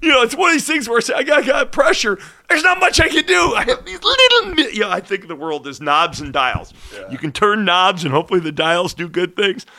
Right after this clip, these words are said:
Speaker 1: I got tiny little knobs that don't move the needle very much, but the little knobs I have,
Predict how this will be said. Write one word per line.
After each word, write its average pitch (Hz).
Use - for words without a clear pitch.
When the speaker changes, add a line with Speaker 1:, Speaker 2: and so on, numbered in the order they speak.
Speaker 1:
I 349
got -
tiny 392
little 320
knobs 262
that -
don't 269
move 262
the 202
needle 269
very 196
much, 214
but -
the 220
little 277
knobs 294
I -
have, 294